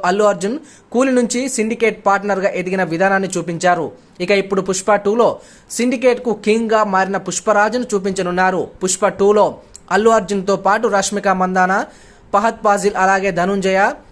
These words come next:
జగదీష్ ప్రతాప్ భండారి తదితరులు నటించారు. పుష్ప టూ షూటింగ్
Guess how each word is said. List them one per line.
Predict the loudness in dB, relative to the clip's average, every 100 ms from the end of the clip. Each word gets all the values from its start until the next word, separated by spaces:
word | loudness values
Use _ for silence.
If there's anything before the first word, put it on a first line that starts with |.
| -16
జగదీష్ | -6 -2 0 0 -2 -8 -8
ప్రతాప్ | -2 0 0 -2
భండారి | 0 2 2 0 -2
తదితరులు | -2 0 0 0
నటించారు. | -2 -2 2 0
పుష్ప | 0 -6 -2 0
టూ | 0 -2
షూటింగ్ | -4 -4 -4 -8